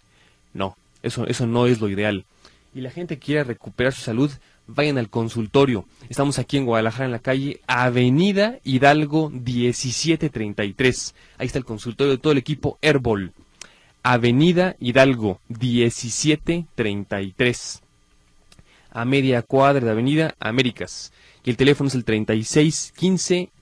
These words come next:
seis tres cero siete. Treinta y seis quince, seis tres cero siete.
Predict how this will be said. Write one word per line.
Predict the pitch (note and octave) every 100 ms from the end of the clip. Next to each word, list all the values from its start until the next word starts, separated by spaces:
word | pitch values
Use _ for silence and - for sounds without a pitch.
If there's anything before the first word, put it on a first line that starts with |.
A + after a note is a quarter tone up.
| -
seis | - D#3 D3 -
tres | D3 E3 - - _
cero | - C3+ A#2+
siete. | C3 A#2 F#2+ - _ _
Treinta | B2+ A#2 A#2+
y | A#2+
seis | D3 C#3
quince, | - F3 E3 F3 F3 -
seis | - D3+ C#3 -
tres | D3 E3 - - - -
cero | - D3+ D3+ -
siete. | - C3 - F#2